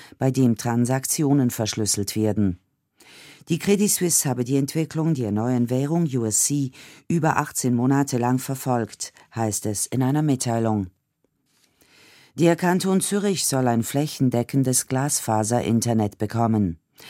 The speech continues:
Das fordert eine kantonale Volksinitiative, die ein parteiunabhängiges Komitee lanciert hat. Konkret will die Initiative die Zürcher Elektrizitätswerke verpflichten, in ihrem Versorgungsgebiet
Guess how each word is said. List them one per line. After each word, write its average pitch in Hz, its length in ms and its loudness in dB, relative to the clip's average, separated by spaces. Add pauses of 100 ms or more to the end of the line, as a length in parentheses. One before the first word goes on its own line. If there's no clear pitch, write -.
(240)
Das 147 220 0
fordert 143 400 -2
eine 110 200 0
kantonale 143 640 0
Volksinitiative, 135 1200 -2 (320)
die 143 80 4
ein 135 100 4
parteiunabhängiges 127 1200 0
Komitee 147 460 -2
lanciert 98 500 -2
hat. - 380 -4 (680)
Konkret 185 560 2
will 131 140 0
die 113 100 0
Initiative 117 720 0
die 113 160 -2
Zürcher 135 420 -4
Elektrizitätswerke 127 1400 -2
verpflichten, 135 760 0 (360)
in 165 140 4
ihrem 175 280 2
Versorgungsgebiet 135 1120 0